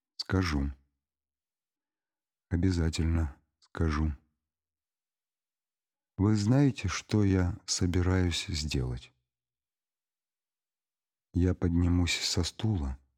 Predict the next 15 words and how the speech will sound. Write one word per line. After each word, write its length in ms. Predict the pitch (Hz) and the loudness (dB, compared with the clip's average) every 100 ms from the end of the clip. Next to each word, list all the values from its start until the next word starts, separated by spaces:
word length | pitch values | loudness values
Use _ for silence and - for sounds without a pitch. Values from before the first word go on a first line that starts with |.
| _ _ _ _ _ _ _ _ _ _ | _ _ _ _ _ _ _ _ _ _
и 100 | 92 | -2
пойду 500 | 82 90 85 95 113 - _ - | 0 0 2 0 -2 -6 _ -8
к 100 | 78 | -6
двери. 600 | 69 69 73 71 73 76 _ _ _ _ _ _ _ _ _ _ _ _ _ _ _ _ _ _ _ _ _ _ _ | -4 -2 -2 -2 -4 -6 _ _ _ _ _ _ _ _ _ _ _ _ _ _ _ _ _ _ _ _ _ _ _
Я 360 | - 92 98 101 - | 0 2 2 0 -2
отнял 520 | 107 104 - 87 82 | 2 2 2 0 0
бы 280 | 78 80 80 | 0 0 0
у 40 | |
вас 260 | 80 82 - | 0 0 0
револьвер, 720 | 82 82 85 82 107 80 67 _ _ _ _ _ _ _ _ _ _ - | 0 0 0 2 2 0 -4 _ _ _ _ _ _ _ _ _ _ -4
но 340 | 107 101 95 | 0 4 4
вы 240 | 87 95 90 | 2 2 2
можете 460 | 90 85 82 - | 2 0 -2 -2
сделать 420 | 82 87 90 80 73 | -2 2 2 0 -2
глупость 680 | 76 98 - 82 - - | 0 0 0 -6 -10 -14